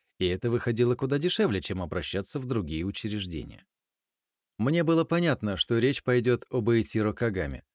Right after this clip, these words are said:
Скорее всего, заведующий ещё не одну неделю будет восстанавливаться после ранения и эмоционального потрясения. Не каждый может быстро пережить стресс такого рода. Причём это вовсе не говорит о том, что Эйтиро-сан слабый человек.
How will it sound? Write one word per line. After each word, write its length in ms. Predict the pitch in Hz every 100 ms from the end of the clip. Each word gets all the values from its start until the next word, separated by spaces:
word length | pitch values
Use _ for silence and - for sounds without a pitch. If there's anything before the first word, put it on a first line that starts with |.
| _ _ -
Скорее 380 | - 143 160
всего, 260 | - 147 165
заведующий 760 | 135 135 143 135 123 - 127 123
ещё 340 | 120 117 135
не 120 | 135
одну 260 | 143 139 147
неделю 420 | 110 101 127 107
будет 300 | 95 104 101
восстанавливаться 880 | 101 - 110 107 117 107 101 - 107
после 360 | - 110 - 104
ранения 520 | 104 120 156 160 156
и 260 | - 139 139
эмоционального 840 | 127 123 123 117 117 117 117 117
потрясения. 720 | 120 - 143 - 95 69 52 _ _ _ _ _
Не 180 | 104 135
каждый 380 | 160 175 156 143
может 320 | 113 98 98
быстро 400 | 90 131 - 123
пережить 540 | - 110 104 107 110
стресс 500 | - - - 113 104
такого 400 | - 113 107 104
рода. 320 | 113 76 67 - _ _ _ _ _ -
Причём 340 | 127 131 143
это 160 | 139 139
вовсе 280 | 143 - 151
не 120 | 156
говорит 340 | 180 196 135
о 80 | 113
том, 180 | 131 135
что 260 | - 123 -
Эйтиро-сан 800 | 135 120 131 113 101 127 147 165
слабый 460 | - 123 101 101 107
человек. 580 | - 120 113 67 -